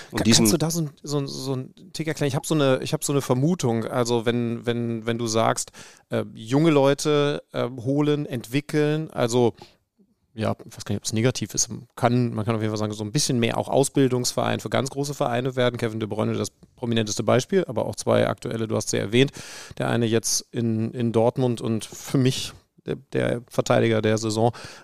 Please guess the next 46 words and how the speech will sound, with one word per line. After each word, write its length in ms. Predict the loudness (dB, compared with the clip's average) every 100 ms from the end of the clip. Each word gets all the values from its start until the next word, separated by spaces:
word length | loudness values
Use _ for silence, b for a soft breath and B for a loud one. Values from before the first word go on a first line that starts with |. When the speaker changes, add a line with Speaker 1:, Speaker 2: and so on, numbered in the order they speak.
| -2
Speaker 2:
äh, 300 | 2 2 0
Micky 280 | -2 -4 -2
van 120 | -2
der 120 | -2
Veen, 140 | 0
jetzt 180 | 0 0
leider 240 | 0 2 0
eben 120 | 0
auch 100 | 0
nicht 120 | 2
mehr 100 | 2
hier. 180 | 4 2 B B B -2
Leider 560 | 6 8 10 10 8
aus 400 | 6 6 4 -6 -14 _ -14
sportlicher 520 | 0 4 4 4 2
Sicht. 420 | 2 -2 -4 -10
Man 200 | -4 -4
ist 180 | -2 -4
aber 380 | 2 4 4 2
eben 520 | 0 0 -2 -2 -6 _ _ _ _ _
durchaus 340 | 0 2 2 0
auch 80 | 0
mit 100 | 0
der 100 | 0
Philosophie 380 | -2 -2 -2
unterwegs, 440 | -2 0 0 -2 -4
wenn 260 | -4 -4
es 400 | -4 -6 -4 -6 -10 _
viel 240 | -4 -2 2
Geld 180 | 2
zu 120 | 2 0
holen 160 | 0
gibt, 180 | -2 -2
dann, 560 | -2 -2 -4 -6 -6 -6
äh, 20 |
sind 220 | -6 -4
die 140 | -4
wirtschaftlichen 540 | -2 -2 -2 -2 -4 -4
Zwänge 300 | -2 -2 -2
eben 240 | -4 -2
auch 200 | -2 -2
für 100 | -4
den 140 | -4 -2
VfL 400 | -2 -2 -2 -2
Wolfsburg 440 | -4 -2 -4 -2
so. 300 | 0 2